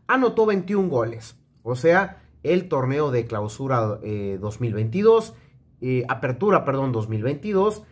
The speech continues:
y este clausura dos mil veintitrés en Liga de Expansión, anotó la cantidad de veintiún goles. Un chico que, más allá de ver sus highlights, la opinión pública en general o, o gente que sigue bastante al Celaya, por ejemplo,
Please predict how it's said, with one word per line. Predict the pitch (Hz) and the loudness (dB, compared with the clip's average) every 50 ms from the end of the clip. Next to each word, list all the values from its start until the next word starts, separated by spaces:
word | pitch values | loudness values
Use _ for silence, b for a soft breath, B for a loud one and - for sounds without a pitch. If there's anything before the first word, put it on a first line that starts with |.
| B B B | B B B
y | - 139 139 143 | -8 -2 0 2
este | 156 - 151 - 170 175 | 2 2 0 -4 -6 -4
clausura | 151 139 123 123 113 117 - 143 139 139 135 | -2 0 0 0 0 -2 -4 -4 -2 0 0
dos | 127 123 110 113 | 0 0 0 0
mil | 123 123 123 117 | -2 -2 0 0
veintitrés | 117 110 113 147 135 - 143 151 180 180 180 - | -2 -2 -4 -6 -6 0 2 2 2 2 0 -4
en | 113 117 | -4 -4
Liga | 107 107 95 101 101 | -4 -4 -6 -4 -4
de | 110 | -4
Expansión, | 113 113 - - 156 156 - - 151 151 170 185 175 B B B B B - - | -4 -6 -6 -6 -6 -4 -2 0 0 2 2 0 -2 B B B B B -4 -2
anotó | 170 190 190 165 139 - - 143 147 151 147 - - | 0 0 2 0 -2 -2 -2 -2 -2 -2 -2 -4 -6
la | 117 131 131 | -6 -6 -4
cantidad | 131 135 131 123 123 113 120 120 | -4 -6 -6 -4 -2 -2 0 0
de | 120 113 | 0 -2
veintiún | 107 107 107 - 113 113 113 110 | -2 -4 -4 -6 -4 -4 -4 -4
goles. | 104 87 82 87 90 92 - B B B B B B B | -4 -6 -8 -8 -10 -10 -12 B B B B B B B
Un | 170 196 196 | 0 0 0
chico | - - 220 226 220 220 190 180 175 - | 2 0 0 0 0 0 0 -2 0 0
que, | - 190 208 220 - - - - - - - - - - - - - - - - - - | 0 2 2 2 2 0 -6 -16 -20 -20 -20 -20 -20 -20 -20 -20 -20 -20 -20 -20 -14 -8
más | - 151 196 208 208 175 | -2 2 2 2 2 2
allá | 185 165 185 190 | 2 4 4 4
de | 185 170 156 | 4 4 4
ver | 170 160 | 2 0
sus | - 156 143 131 - | -2 -4 -8 -8 -6
highlights, | - 156 151 135 139 151 165 185 202 185 - - - B B B B B B B - | -4 -4 -4 -4 -2 0 0 0 0 -2 -6 -10 -14 B B B B B B B -4
la | 127 139 151 160 | -2 0 4 4
opinión | 151 - - 143 135 131 147 151 147 131 - | 4 2 2 -2 -2 0 0 -2 -2 -4 -4
pública | - 160 160 160 147 131 135 123 | -4 -4 -4 -2 -4 -4 -4 -4
en | 120 117 | -6 -4
general | 131 127 120 123 143 160 165 147 - - | -4 -4 0 2 4 4 4 2 0 0
o, | 123 123 123 117 117 113 | 0 2 4 4 2 2
o | 113 117 113 | 0 -2 -2
gente | - 151 143 131 127 131 127 | -2 -4 -4 -4 -4 -6 -6
que | - 117 | -8 -10
sigue | - - 139 139 131 123 113 | -10 -6 -6 -4 -2 -2 -2
bastante | 107 110 110 - 120 120 113 107 | -2 -4 -4 -6 -6 -6 -4 -6
al | 104 104 | -6 -6
Celaya, | - 117 107 117 131 135 127 113 110 | -6 -2 2 2 2 4 2 0 -2
por | - 107 101 | -2 -6 -6
ejemplo, | 107 110 135 131 123 113 113 127 135 151 165 165 | -6 -4 -2 -2 -2 -2 -2 0 0 0 0 0